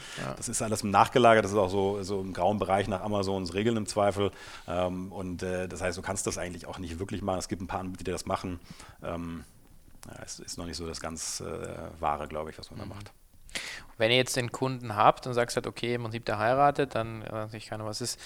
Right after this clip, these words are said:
Speaker 1: statistisch liegen wir unter der Reproduktionsrate, also eins Komma neun oder zwei Komma eins jetzt, äh, Kinder pro, äh, was weiß ich, Familie. Das heißt, du hast dann drei Events, vielleicht noch mit, wenn man jemand so sagen, noch, ähm, religiös ist,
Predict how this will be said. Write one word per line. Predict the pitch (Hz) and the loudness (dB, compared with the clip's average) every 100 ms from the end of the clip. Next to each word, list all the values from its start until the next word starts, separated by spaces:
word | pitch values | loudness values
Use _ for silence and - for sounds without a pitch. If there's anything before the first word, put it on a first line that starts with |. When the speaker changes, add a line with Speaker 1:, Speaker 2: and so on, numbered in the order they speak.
| - - - | -10 -12 -10
Speaker 1:
statistisch | - - 127 - 123 - | -8 -4 -2 -2 -2 -2
liegen | 123 | -2
wir | 123 | 0
unter | 117 127 | -2 0
der | 120 | 0
Reproduktionsrate, | 117 - 123 - - 135 - 127 135 123 | 0 -2 -4 -4 -2 0 2 4 4 4
also | 113 113 | 2 0
eins | 127 127 | 0 -2
Komma | - 120 120 117 113 | -4 0 2 2 2
neun | 113 139 147 | 4 6 8
oder | 123 | 8
zwei | - 127 | 10 8
Komma | 135 123 | 8 4
eins | - 127 147 139 | 6 4 2 2
jetzt, | 131 - | 6 6
äh, | - 123 | 4 -4
Kinder | - 135 131 | -2 2 2
pro, | - - 131 151 160 | 2 2 6 8 8
äh, | - 139 139 | 10 8 8
was | 127 123 | 6 2
weiß | 120 | 0
ich, | 131 - | -2 -2
Familie. | 135 131 147 147 156 - - - | -2 -2 0 2 2 -2 -12 -4
Das | 123 | 0
heißt, | 123 123 | 2 4
du | |
hast | 123 - | 4 4
dann | 120 117 - - | 0 0 -10 0
drei | 110 120 135 | 8 10 10
Events, | 127 135 185 190 - - - | 10 8 8 6 4 0 4
vielleicht | 127 127 | 4 6
noch | 131 120 | 0 0
mit, | 131 - - - | -2 -2 -8 -8
wenn | 117 | -4
man | 117 | -4
jemand | 113 117 113 | -4 -4 -2
so | 117 | -2
sagen, | 117 117 | -2 -4
noch, | 113 - | -8 -6
ähm, | 123 120 120 | -6 -6 -4
religiös | 117 113 120 139 147 | -2 -2 4 4 4
ist, | 139 - | 0 -2